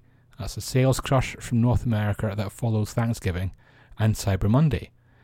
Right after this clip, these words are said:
the online rush that follows the same weekend. The whole weekend seems to have been scooped up into those days, and neither sale is exclusive to the States anymore. It's a four-day shopping fest.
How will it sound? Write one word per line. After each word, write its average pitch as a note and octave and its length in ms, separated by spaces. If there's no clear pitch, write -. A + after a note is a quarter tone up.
the A#2 140
online B2+ 480
rush - 400
that - 140
follows G2+ 400
the G2 100
same F2+ 260
weekend. F#2+ 640
The A#2+ 120
whole F3 120
weekend C#3 600
seems C3+ 340
to - 60
have A#2 80
been A#2 120
scooped - 520
up C3+ 200
into B2+ 280
those A2 160
days, C#3+ 500
and B2 220
neither D#3+ 400
sale G#2 420
is G2+ 200
exclusive B2+ 560
to A2+ 100
the G#2 80
States - 460
anymore. F2+ 440
It's - 260
a C3 80
four-day A#2+ 880
shopping G2 480
fest. - 460